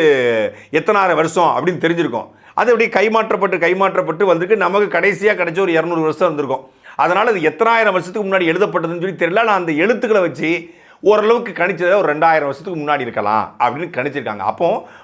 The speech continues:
பல ஆயிரம் ஆண்டுகளுக்கு முன்பே உலகத்துக்கே ஒருத்தன் கேள்வி கேட்டிருக்கான், "எப்பொருள் யார் யார் வாய் கேட்பினும் அப்பொருள் மெய்ப்பொருள் காண்பதறிவு." யார் சொன்னதையும் அப்படியே ஏற்றுக்கொள்ளாதே, உன்னுடைய அறிவுக்கு உட்படுத்து,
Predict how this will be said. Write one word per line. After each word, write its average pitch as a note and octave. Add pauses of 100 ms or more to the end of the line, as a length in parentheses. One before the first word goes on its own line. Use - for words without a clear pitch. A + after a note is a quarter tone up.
பல B2
ஆயிரம் G#3
ஆண்டுகளுக்கு F3+
முன்பே C#3+ (340)
உலகத்துக்கே A3+
ஒருத்தன் F#3
கேள்வி F#3
கேட்டிருக்கான், C#3
"எப்பொருள் D#3
யார் D#3+
யார் C3+
வாய் D3
கேட்பினும் B2+
அப்பொருள் C#3
மெய்ப்பொருள் C#3
காண்பதறிவு." G#2+ (500)
யார் F3
சொன்னதையும் G#3+
அப்படியே A3
ஏற்றுக்கொள்ளாதே, F3+
உன்னுடைய G#3
அறிவுக்கு G3+
உட்படுத்து, F#3